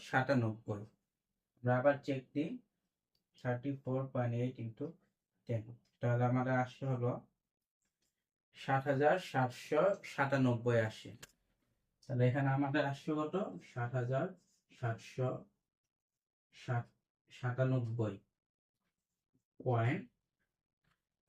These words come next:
আসলে টু এইট সিক্স, বা আমরা লিখি টু নাইন কেজি মিটার ইনভার্স কিউব। একটু আসবে ঘনত্ব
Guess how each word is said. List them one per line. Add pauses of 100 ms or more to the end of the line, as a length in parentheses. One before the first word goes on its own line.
আসলে (300)
টু (240)
এইট (160)
সিক্স, (140)
বা (100)
আমরা
লিখি (260)
টু (1160)
নাইন (360)
কেজি (960)
মিটার (180)
ইনভার্স (140)
কিউব। (480)
একটু (180)
আসবে (260)
ঘনত্ব